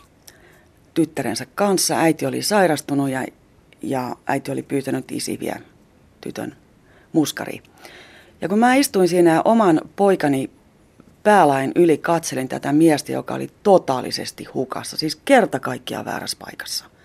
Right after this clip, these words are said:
Ja kun tämän muskarin päätteeksi vielä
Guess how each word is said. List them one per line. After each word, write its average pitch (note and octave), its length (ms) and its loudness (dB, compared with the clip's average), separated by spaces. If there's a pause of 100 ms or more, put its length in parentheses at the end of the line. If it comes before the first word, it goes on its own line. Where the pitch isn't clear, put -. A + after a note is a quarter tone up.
(800)
Ja F3+ 120 4
kun C4 560 4
tämän E3+ 400 4
muskarin F#3 540 -2
päätteeksi E3 640 0
vielä E3 240 2